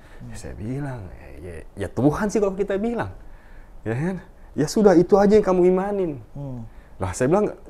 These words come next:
Speaker 2: "Cuma, cuma, cuma begitu doang kan?"
Speaker 1: Iya, nggak puas
Speaker 2: Nggak
Speaker 1: ya.
Speaker 2: puas.
Speaker 1: Hmm.
Speaker 2: Nah, di situ mah dia, saya dari, dari pertanyaan itu udah mulai nggak percaya, flat. Udah ham-, udah, udah,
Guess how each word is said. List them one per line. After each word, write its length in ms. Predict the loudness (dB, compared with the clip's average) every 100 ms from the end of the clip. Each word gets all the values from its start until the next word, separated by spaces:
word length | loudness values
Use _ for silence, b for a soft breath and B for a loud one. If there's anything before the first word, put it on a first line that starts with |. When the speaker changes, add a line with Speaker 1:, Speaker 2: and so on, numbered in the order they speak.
| -12
Speaker 2:
"Cuma, 240 | 0 2 2 -2
cuma, 180 | 0 2
cuma 180 | 2 2
begitu 220 | 2 2
doang 180 | 2 2
kan?" 120 | 0 -4 -10 -20 -20 -10
Speaker 1:
Iya, 280 | -6 -6 -6
nggak 160 | -10
puas 140 | -4 2
Speaker 2:
Nggak 160 | 2 2
Speaker 1:
ya. 60 |
Speaker 2:
puas. 340 | 4 6 6 0
Speaker 1:
Hmm. 340 | -12 -14 -14 -16 -18 -18 -20 b b b b b b -2
Speaker 2:
Nah, 160 | 4 6
di 120 | 6
situ 180 | 4 4
mah 280 | 6 6 4 -4 2
dia, 480 | 6 6 2 -10 -16 -20 b b b
saya 280 | 0 4 4
dari, 420 | 2 2 4 6
dari 160 | 6 4
pertanyaan 480 | 4 0 0 2 0
itu 140 | 6
udah 160 | 6 6
mulai 380 | 6 4 4 4
nggak 300 | 2 0 0
percaya, 840 | -4 0 2 2 4 4 4 0 -10 -20 -20 -20 -20 -20
flat. 420 | -8 -4 -2 -4 -6 -18 -18 -18 -20 -20 -20 -16 -16 -16 -20 -20 -20 -20 -20 -10
Udah 160 | -6 -4
ham-, 260 | -4 -6 -6
udah, 220 | 0 0
udah, 260 | 2 0